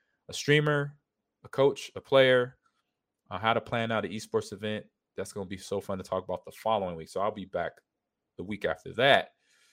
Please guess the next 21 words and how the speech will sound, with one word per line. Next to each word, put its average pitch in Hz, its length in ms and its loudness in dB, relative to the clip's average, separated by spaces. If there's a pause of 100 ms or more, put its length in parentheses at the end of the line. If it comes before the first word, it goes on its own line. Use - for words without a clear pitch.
(220)
uh, 87 500 -4 (460)
here 113 200 0
on 95 140 0
Mind 92 220 -4
Grease 87 120 -6
Gamer 92 200 -6
Lounge. 87 160 -6
So 127 80 -4
we'll 143 120 6
have 156 120 8
a 139 40 6
week 123 220 -2
off, 92 300 2
which 127 180 -10
we, 139 140 -10
you 147 140 -10
know, 123 120 -6
we 143 140 -6
need 92 160 -8
that - 160 -10
time. - 280 -18